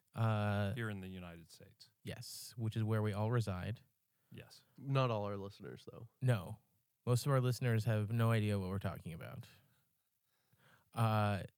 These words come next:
Speaker 1: it was Thanksgiving in America.
Speaker 2: Yeah.
Speaker 1: Wonderful colonial holiday. Look it up. The history is very important. Anyway, <laughs> as most Americans do, uh, Sandal was busy preparing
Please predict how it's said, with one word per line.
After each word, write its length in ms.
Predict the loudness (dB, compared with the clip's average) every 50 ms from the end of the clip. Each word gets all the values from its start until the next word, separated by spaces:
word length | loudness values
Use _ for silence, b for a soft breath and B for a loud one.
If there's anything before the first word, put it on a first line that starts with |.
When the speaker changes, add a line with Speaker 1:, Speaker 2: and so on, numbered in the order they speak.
| _ 0
Speaker 1:
it 60 | 2
was 120 | 2 2 4
Thanksgiving 460 | 4 4 4 4 4 2 2 2 2
in 80 | 2
America. 520 | 2 2 2 2 2 0 0 0 0 -2 -2 -2
Speaker 2:
Yeah. 240 | -2 0 0 0 -2 -6 _ _ _ _ _ _ _ 2
Speaker 1:
Wonderful 340 | 2 4 4 2 2 0 -2
colonial 380 | -2 0 0 0 2 2 0
holiday. 380 | 0 0 0 0 2 2 2 2
Look 180 | 2 0 0 0
it 80 | 0
up. 160 | -2 -2 -4 -6 _ _ _ _ _ -12 -4 2
The 80 | 4
history 400 | 6 6 6 4 2 2 2 2 2
is 80 | 2
very 160 | 2 2 2 2
important. 440 | 2 0 0 -2 -2 -2 -6 -8 -10 b b b b b b b b b b b b b b b 2
Anyway, 460 | 4 6 8 8 10 10 10 8 6 4 0 B B B B B B B B B B B B B B B B B B _ _ _ _
<laughs> 1160 | _ _ _ _ -20 -20 -20 -20 -20 _ -20 -20 _ _ -18 -18 _ -16 -14 -10 -8 -2 4
as 180 | 6 6 8 8
most 260 | 8 8 8 6 6
Americans 480 | 6 8 8 8 8 6 6 4 4 4
do, 320 | 6 6 6 8 6 6
uh, 340 | 6 6 6 6 8 6 6
Sandal 460 | 4 4 4 4 6 8 8 8 8
was 140 | 6 6 4
busy 260 | 4 4 4 4 2
preparing 560 | 0 0 2 2 4 4 4 2 2 0 -2